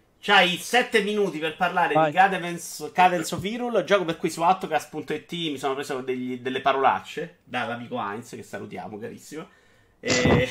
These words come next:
Speaker 1: <laughs> perché mi sono permesso di dire, a parte, eh, beh, ti dico sempre la mia opinione in breve. Secondo
Speaker 2: Vai.
Speaker 1: me il prezzo era molto alto, era venticinque euro e, e averle pagate è un po' marucato.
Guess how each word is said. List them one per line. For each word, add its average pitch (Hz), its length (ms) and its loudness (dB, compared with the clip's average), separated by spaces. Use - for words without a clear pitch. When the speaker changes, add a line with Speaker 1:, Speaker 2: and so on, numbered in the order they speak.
Speaker 1:
<laughs> - 1900 -4
perché 226 500 8
mi 160 80 0
sono 202 220 6
permesso 220 420 2
di 202 140 0
dire, 135 540 -6
a - 100 -2
parte, 254 640 4
eh, 127 480 -4
beh, 123 100 -8
ti 123 80 -12
dico 123 180 -8
sempre 135 280 -6
la 120 80 0
mia 123 160 -2
opinione 117 340 -6
in 110 100 -8
breve. 92 380 -14
Secondo - 280 0
Speaker 2:
Vai. 156 100 -2
Speaker 1:
me 135 40 -4
il - 60 -14
prezzo 143 300 -4
era 123 100 0
molto 123 340 -4
alto, 95 300 -8
era 101 120 -10
venticinque 110 600 -10
euro 113 460 -4
e, 101 280 -6
e 92 600 -12
averle 131 340 -6
pagate 127 460 2
è - 20 -4
un 117 140 -8
po' 120 100 -8
marucato. 101 680 -10